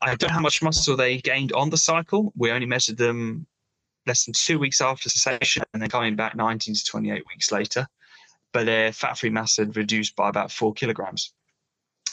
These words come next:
uh, which is interesting to note. Um, but as far as I know, there's very limited data on that in, in, in general. Uh, and that's gonna change in the future because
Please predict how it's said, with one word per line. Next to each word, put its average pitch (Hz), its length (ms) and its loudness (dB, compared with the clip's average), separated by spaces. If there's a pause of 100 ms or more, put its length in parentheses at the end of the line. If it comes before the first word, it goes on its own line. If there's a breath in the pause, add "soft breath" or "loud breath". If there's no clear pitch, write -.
(120)
uh, 113 260 0 (360 loud breath)
which 135 200 2
is 143 80 2
interesting 139 520 0
to 113 100 -2
note. 143 240 0 (640 loud breath)
Um, 117 720 0
but - 100 -4 (160)
as 117 180 0
far 143 180 2
as 127 100 2
I 135 100 2
know, 131 140 2
there's 120 260 4 (920)
very 135 460 0
limited 127 380 0
data 120 360 0
on 101 140 0
that 104 240 0 (260)
in, 113 120 -4
in, 110 180 -8
in 110 180 -6
general. 104 400 -2 (140)
Uh, 107 400 0 (580 soft breath)
and 113 320 -2 (1080)
that's 151 260 -2
gonna 143 180 0
change 123 480 0
in 120 60 0
the 110 80 2
future 117 480 -2 (120)
because 113 720 2